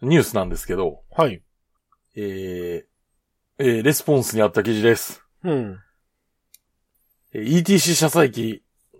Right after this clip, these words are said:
Speaker 1: 導入に一万円補助、二輪もオーケー。高速道路各社が一月二十七日より開始。
Speaker 2: うーん。
Speaker 1: えー、ネクスコ三社、首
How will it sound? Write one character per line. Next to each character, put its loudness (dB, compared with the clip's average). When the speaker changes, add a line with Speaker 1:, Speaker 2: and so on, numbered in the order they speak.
Speaker 1:
導 4
入 4
に 2
一 -4
万 2
円 0
補 0
助、 -4
二 0
輪 4
も 4
オ -4
ー -18
ケ -4
ー。 -6
高 4
速 -2
道 4
路 2
各 -4
社 -4
が -4
一 -6
月 2
二 -2
十 -4
七 2
日 2
よ 6
り 2
開 0
始。 -4
Speaker 2:
う -12
ー -8
ん。 -14
Speaker 1:
え 2
ー、 -4
ネ 4
ク 0
ス -6
コ -2
三 -4
社、 -2
首 -8